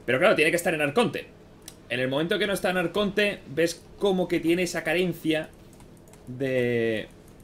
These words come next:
De un poquito de daño. Y contra los bosses, si no lo calculas bien y tienes el arconte activo cuando sale el boss, pues lo notas, lo notas un poco. Con este seguramente ni nos importe, o sea, con este vamos a hacer así.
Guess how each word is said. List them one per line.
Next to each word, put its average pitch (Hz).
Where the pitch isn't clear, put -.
De 135
un 151
poquito 185
de 147
daño. 139
Y 127
contra 127
los 123
bosses, 185
si 143
no 143
lo 185
calculas 170
bien 151
y 123
tienes 156
el 156
arconte 147
activo 139
cuando 139
sale 139
el 135
boss, 156
pues 113
lo 107
notas, -
lo 104
notas 123
un 113
poco. 90
Con 123
este 143
seguramente 175
ni 165
nos 139
importe, 113
o 95
sea, 107
con 110
este 143
vamos 147
a 147
hacer 143
así. 151